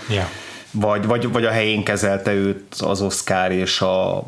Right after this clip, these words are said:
Speaker 1: És a
Speaker 2: kritikusok
Speaker 1: kor.
Speaker 2: és az utókor is,
Speaker 1: Igen.
Speaker 2: de akkor nevesítsük, hogy mi ez a film, és kik ezek az emberek, akikről így virágnyelven beszéltünk eddig.
Speaker 1: Ez a film Stephen Frears rendezése, a The Grifters, az első amerikai produkciója egyébként.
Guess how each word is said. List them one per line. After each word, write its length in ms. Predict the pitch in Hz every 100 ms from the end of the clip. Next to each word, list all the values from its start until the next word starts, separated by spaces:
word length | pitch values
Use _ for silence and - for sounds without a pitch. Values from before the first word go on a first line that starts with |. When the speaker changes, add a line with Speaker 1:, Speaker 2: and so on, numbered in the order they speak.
| -
Speaker 1:
És 120 | 120
a 60 |
Speaker 2:
kritikusok 360 | 120 123 107 107
Speaker 1:
kor. 80 | 98
Speaker 2:
és 120 | 104
az 120 | 110
utókor 520 | 104 98 107 101 - 117
is, 340 | 175 - 107
Speaker 1:
Igen. 120 | 104
Speaker 2:
de 80 | 117
akkor 260 | 110 110 123
nevesítsük, 480 | 117 110 104 120
hogy 120 | 120 104
mi 180 | 104
ez 120 | 98 95
a 60 |
film, 340 | 92 - 110 101
és 120 | 98
kik 180 | - -
ezek 220 | 92 92
az 100 | 98
emberek, 340 | 95 92 95
akikről 380 | 98 - - 92
így 200 | 95 95
virágnyelven 560 | 104 95 98 101 101 98
beszéltünk 520 | 101 - 101 117 113
eddig. 360 | 127 143 156 - - -
Speaker 1:
Ez 100 | 123
a 40 | 113
film 500 | 101 139 139 143 127 -
Stephen 400 | - - 123 120
Frears 440 | - - 147 135
rendezése, 760 | 113 120 117 107 107 - 110 110
a 260 | - 98 - 120
The 100 | 113
Grifters, 720 | 107 131 - - 110 160 175 - - -
az 60 | 110
első 300 | 113 107 107
amerikai 480 | - 131 117 101 107
produkciója 640 | 104 107 104 - 110 107
egyébként. 540 | 104 104 101 135 175